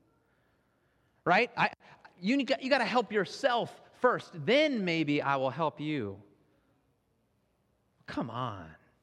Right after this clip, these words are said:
right? They're just reaping what they sow. They're just getting what they deserve.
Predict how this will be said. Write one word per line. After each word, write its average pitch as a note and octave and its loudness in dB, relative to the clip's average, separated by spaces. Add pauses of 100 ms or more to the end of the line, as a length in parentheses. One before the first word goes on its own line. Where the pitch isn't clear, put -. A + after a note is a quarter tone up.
(920)
right? C#3 -12 (880)
They're E3+ -8
just F3 -2
reaping F#3+ 0
what F#3+ 0
they G3 2
sow. A3 2
They're A3 4
just F3 -2
getting A3+ 0
what A3 0
they A3 4
deserve. F#3+ 2